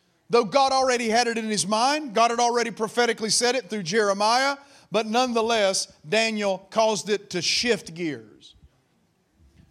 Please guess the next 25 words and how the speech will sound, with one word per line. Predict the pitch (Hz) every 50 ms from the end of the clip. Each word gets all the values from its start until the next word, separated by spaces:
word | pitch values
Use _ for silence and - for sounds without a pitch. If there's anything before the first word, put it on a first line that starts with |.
| - - -
Look | 180 190 185
in | 196
the | 185 175
book | 175 190 175
of | 185 180
Nehemiah. | 170 170 180 180 170 160 160 160 151 135 127 107 117 - _ _ _ _ _ _ _ _ _ _
Y'all | - 170 180 190
hang | 185 196 190 196
on | 196 190 185 180
with | 170 170 160 -
me. | 175 165 170 160 - _ _ _ _ _
I | 151 156
know | 170 175 180 185
it's | 175 - -
difficult | 165 202 185 - - 202 185 180 180
to | - 151
preach | - - 185 185 180 160 - -
with | 156 156 -
a | 156
food | 135 - - - 208 202 190 151 151
mandate | 160 165 160 156 151 147 143 156 147 143 139 135 - - - _ _ _ _ _ _ _ _ _ _ _ _ _ _ _ _ _ _ - - - _ - - - _ _ _ _ _ _ _ _ _ _ _
staring | - - - - 208 196 196 196 202 196
over | 196 196 170 180 185
our | 180 175 160
shoulders, | - - - 196 190 180 170 151 143 123 123 123 - -